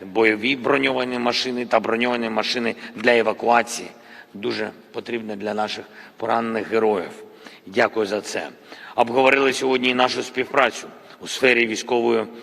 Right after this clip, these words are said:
промисловості, спільне виробництво озброєння. Очікуємо на участь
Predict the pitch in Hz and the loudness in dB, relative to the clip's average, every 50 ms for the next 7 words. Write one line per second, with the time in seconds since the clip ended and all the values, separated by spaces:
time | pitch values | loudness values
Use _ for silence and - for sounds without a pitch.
0 | - - - 117 120 120 117 107 - - 131 135 131 123 120 - - 113 - - | -20 -10 -4 -2 -2 0 0 -2 0 0 0 2 0 -2 -2 -4 -6 -6 -6 -6
1 | - 127 120 120 117 107 110 107 110 110 117 131 127 123 - - 127 127 127 123 | -4 -4 -2 -2 0 0 0 0 0 0 -2 -2 -2 -2 -4 -4 -4 -4 -4 -6
2 | - - - - - - 123 120 - 120 123 127 123 123 123 120 117 110 101 - | -8 -14 -20 -12 -8 -6 -6 -6 -4 -2 0 0 0 0 0 -2 -2 -4 -4 -4
3 | - 139 123 - 127 123 123 120 117 110 110 123 117 - 123 120 - | -6 -6 -6 -6 -6 -4 -2 -2 -2 -2 -2 -2 -2 -4 -6 -6 -6